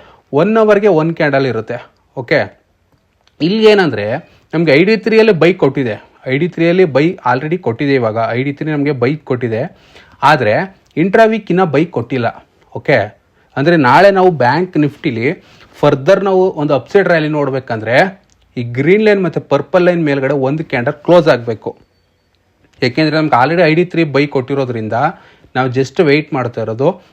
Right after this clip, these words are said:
ಈ ಇಂಟ್ರಾ ವೀಕ್ ಕೂಡ ನಮ್ಗೆ ಕ್ಲಿಯರ್ ಆಗಿ ಬೈ ಕೊಡ್ಲಿ ಅಂತ. So ನಾವು ಐ ಡಿ ತ್ರೀ ಬೈ ಕೊಟ್ಟಾಗ್ಲೂ ಕೂಡ ನಾವು ಪೊಸಿಷನ್ ನ ತಗೊಂಬೋದು ಕಾಲ್ ಕಡೆ. But ಇಂಟ್ರಾ ವೀಕ್ ಕೂಡ ಕನ್ಫರ್ಮ್ ಮಾಡಿದ್ರೆ ಫರ್ದರ್ ನಮ್ಗೆ ಇದು ಕನ್ಫರ್ಮ್ ಮಾಡೋ ರೀತಿನೇ ಇತ್ತು ಇವತ್ತು.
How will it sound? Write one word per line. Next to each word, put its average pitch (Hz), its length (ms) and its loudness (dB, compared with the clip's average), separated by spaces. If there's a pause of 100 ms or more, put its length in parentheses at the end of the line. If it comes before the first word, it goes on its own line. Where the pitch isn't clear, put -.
(120)
ಈ 123 120 -2
ಇಂಟ್ರಾ 139 240 2
ವೀಕ್ 180 260 2
ಕೂಡ 139 260 0
ನಮ್ಗೆ 127 280 -2
ಕ್ಲಿಯರ್ 185 380 4
ಆಗಿ 196 160 4
ಬೈ 147 240 0
ಕೊಡ್ಲಿ 120 380 -2
ಅಂತ. 107 200 -6 (540)
So 185 120 2
ನಾವು 180 180 2
ಐ 165 100 4
ಡಿ 202 100 0
ತ್ರೀ 214 300 0
ಬೈ 165 220 2
ಕೊಟ್ಟಾಗ್ಲೂ 190 440 0
ಕೂಡ 185 160 -2
ನಾವು 185 160 -4
ಪೊಸಿಷನ್ 170 380 -2
ನ 175 60 -4
ತಗೊಂಬೋದು 147 500 -4
ಕಾಲ್ 123 220 -6
ಕಡೆ. 127 540 -8 (160)
But 180 180 0
ಇಂಟ್ರಾ 196 300 2
ವೀಕ್ 233 260 0
ಕೂಡ 226 140 2
ಕನ್ಫರ್ಮ್ 196 460 -2
ಮಾಡಿದ್ರೆ 123 380 -4
ಫರ್ದರ್ 156 460 -2
ನಮ್ಗೆ 190 240 -4
ಇದು 156 140 -4
ಕನ್ಫರ್ಮ್ 165 420 -2
ಮಾಡೋ 160 220 2
ರೀತಿನೇ 175 380 -2
ಇತ್ತು 143 220 -4
ಇವತ್ತು. 156 560 -4